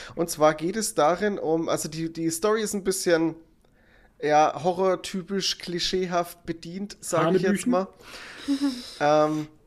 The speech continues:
Speaker 1: da ist eine, also der, der, also es geht auch wirklich um die Band selber. Der Sänger wird, äh, des Mordes an seiner Verlobten, ähm,
Speaker 2: Okay.
Speaker 1: ähm, ja,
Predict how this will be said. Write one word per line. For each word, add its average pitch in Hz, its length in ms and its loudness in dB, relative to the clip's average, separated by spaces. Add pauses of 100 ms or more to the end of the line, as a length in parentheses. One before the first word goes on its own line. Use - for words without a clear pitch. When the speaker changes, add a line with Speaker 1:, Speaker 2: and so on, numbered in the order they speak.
(840)
Speaker 1:
da 151 120 4
ist 165 480 2 (120)
eine, 147 580 0
also 151 180 -4
der, 151 180 2
der, 139 280 0
also 143 160 -6
es - 120 -8
geht 220 140 -2
auch 185 160 -2
wirklich 208 280 -4
um 175 100 -4
die 160 100 -6
Band 151 340 0
selber. 185 380 0
Der 156 160 2
Sänger 180 600 -2
wird, 190 320 -2
äh, 160 180 0
des 160 200 -6
Mordes 175 460 -2
an 170 180 -2
seiner 165 480 0
Verlobten, 165 840 -2 (680)
ähm, 147 280 2
Speaker 2:
Okay. 135 260 0
Speaker 1:
ähm, 143 420 2 (600)
ja, 135 260 0